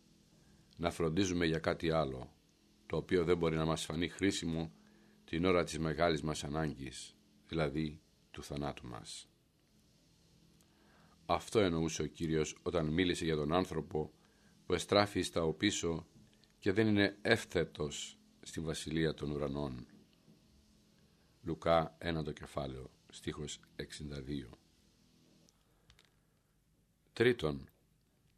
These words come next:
ο Κύριος, αφού γνωρίζει πόσο εύκολα γλιστρούμε εμείς οι αρχάροι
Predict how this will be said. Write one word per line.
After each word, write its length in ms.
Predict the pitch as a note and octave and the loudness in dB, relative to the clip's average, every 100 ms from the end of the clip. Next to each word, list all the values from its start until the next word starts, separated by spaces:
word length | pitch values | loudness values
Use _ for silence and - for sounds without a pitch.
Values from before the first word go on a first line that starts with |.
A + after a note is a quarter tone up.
| _ _ _ _ | _ _ _ _
ο 140 | - F2 | -2 0
Κύριος, 680 | - A2 F2 D#2+ D#2 - - - _ _ _ _ _ _ _ _ | 2 2 2 2 0 -6 -14 -20 _ _ _ _ _ _ _ _
αφού 520 | - E2+ - C3 A2+ - _ - | 0 0 4 4 4 0 _ -2
γνωρίζει 600 | F2 E2 F2+ G2 D#2+ D#2+ | 0 2 4 2 0 -2
πόσο 320 | E2+ E2 E2 | -2 0 0
εύκολα 400 | F2 - D#2 D2 | 0 0 -2 -2
γλιστρούμε 600 | D#2 D2 - F#2 E2+ D#2 | -4 -8 2 2 4 2
εμείς 320 | D2 F2 - | 0 0 -2
οι 60 | D2+ | -4
αρχάροι 680 | D2+ - E2+ D#2+ C#2+ C2 | -6 -2 2 2 0 -6